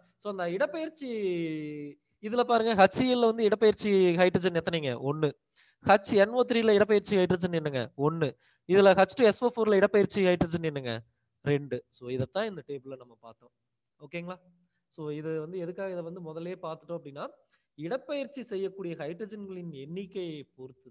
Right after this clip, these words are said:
தான், அதாவது வெறும் ஹைட்ரஜன் மட்டும் இடப்பெயர்ச்சி ஆச்சு அப்படின்னா, அதை நம்ம என்னன்னு சொல்லலாங்க? அமிலம் அப்படின்னு சொல்லி சொல்லலாங்க. இதை base பண்ணி தான் நம்ம இதை கரிம அமிலங்கள்,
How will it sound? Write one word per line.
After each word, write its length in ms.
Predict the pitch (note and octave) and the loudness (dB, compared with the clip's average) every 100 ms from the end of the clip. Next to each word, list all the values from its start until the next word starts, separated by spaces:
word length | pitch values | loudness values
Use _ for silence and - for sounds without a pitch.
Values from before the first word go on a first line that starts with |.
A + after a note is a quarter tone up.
| _ | _
தான், 240 | A#2+ D3 - _ _ - | -16 -14 -16 _ _ -14
அதாவது 280 | C3+ G3+ F3+ C3 _ | -10 -8 -10 -14 _
வெறும் 300 | D3 G3 C#4 | -6 -6 -4
ஹைட்ரஜன் 440 | G#3 A3 A#3+ A3 | -6 -6 -10 -12
மட்டும் 240 | G3 G3 C4 | -14 -12 -10
இடப்பெயர்ச்சி 420 | G3+ G#3 G3+ G3+ | -8 -8 -10 -10
ஆச்சு 360 | E3 E3 - G3+ | -10 -10 -12 -12
அப்படின்னா, 380 | F#3+ C3+ B2 C3 B3+ _ _ - | -12 -12 -18 -14 -16 _ _ -8
அதை 120 | D#3 | -2
நம்ம 200 | E3 D#3 | 0 2
என்னன்னு 280 | D3+ F3+ A#3+ | 2 2 2
சொல்லலாங்க? 420 | G#3 F3+ E3+ D#3+ C3+ A#2+ A#2+ | 8 8 10 6 2 0 0
அமிலம் 500 | B2+ C#3+ C#3 D3 D3+ | 0 2 2 0 -2
அப்படின்னு 320 | B2 B2+ B2 | -6 -6 -2
சொல்லி 180 | C#3 C4+ - _ - | 4 4 2 _ -8
சொல்லலாங்க. 380 | B2+ B2 A#2+ A#2+ - _ - | -4 -2 -4 -8 -18 _ -4
இதை 220 | D3+ A3 | 4 6
base 280 | G3 G#3+ G#3+ | 8 6 6
பண்ணி 160 | G3 E3+ | -2 -2
தான் 200 | A#3+ D4 | 0 0
நம்ம 260 | F3+ D#3 G#3+ D#4 | 0 -2 -2 -2
இதை 200 | D3 F3+ E4+ - | -4 -4 -4 -2
கரிம 480 | C#3 C#3+ F#3+ A#3+ A3 | 2 2 0 0 0
அமிலங்கள், 480 | E3+ D#3+ D3 C#3 E4 | 0 0 -2 2 0